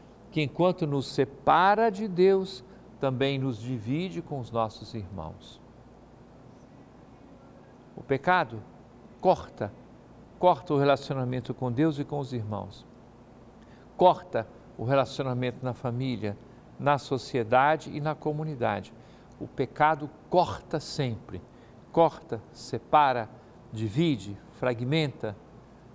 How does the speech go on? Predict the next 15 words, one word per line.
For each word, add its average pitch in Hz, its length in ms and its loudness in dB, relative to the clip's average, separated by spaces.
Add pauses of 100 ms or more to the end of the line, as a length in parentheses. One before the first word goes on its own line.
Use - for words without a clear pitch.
(140)
O - 40 -20
pecado 135 500 -2
sempre 123 420 -8
faz 113 360 -4
isso. - 400 -14 (1900)
Mas 247 160 -6
pode 277 280 4
acontecer 175 640 -2
que 156 160 -6
você, 127 520 -2
um 120 80 -2
pouco 180 400 -2
antes 147 260 -4
da 113 100 -4
missa, 127 560 -4